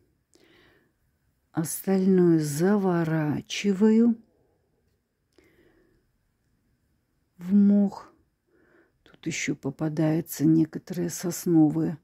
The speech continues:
хвоинки. И в стаканчик сюда. Обрызгиваю я водой,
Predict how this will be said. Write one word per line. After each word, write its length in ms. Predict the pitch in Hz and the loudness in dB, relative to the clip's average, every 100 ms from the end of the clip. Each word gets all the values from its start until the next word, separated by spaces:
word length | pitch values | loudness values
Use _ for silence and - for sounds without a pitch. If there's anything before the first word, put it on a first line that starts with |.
| _ _ _ _ _ _ _ | _ _ _ _ _ _ _
хвоинки. 1300 | - 175 165 196 208 165 143 135 151 - 233 240 233 _ _ _ _ _ _ _ _ _ _ _ _ _ _ - | -12 -8 -2 0 2 4 4 4 0 -2 0 0 -2 _ _ _ _ _ _ _ _ _ _ _ _ _ _ 4
И 200 | 269 269 | 6 6
в 60 | |
стаканчик 1500 | - - - 190 202 208 - 151 151 147 143 151 - - - | 0 -14 -12 -6 -6 -8 -12 -4 0 2 0 -4 -8 -14 -14
сюда. 580 | - - - 139 175 147 - _ - _ _ _ _ _ _ _ _ - - - - _ _ _ _ | -16 -12 -12 -10 -10 -10 -14 _ -20 _ _ _ _ _ _ _ _ -20 -20 -20 -20 _ _ _ _
Обрызгиваю 1300 | - 196 165 208 208 185 151 156 165 156 156 156 156 | -2 -2 2 2 4 0 -4 -2 0 0 0 0 0
я 280 | 151 156 160 | -2 -2 -2
водой, 840 | 151 185 185 165 165 151 143 160 | -2 0 -2 -2 0 2 0 -2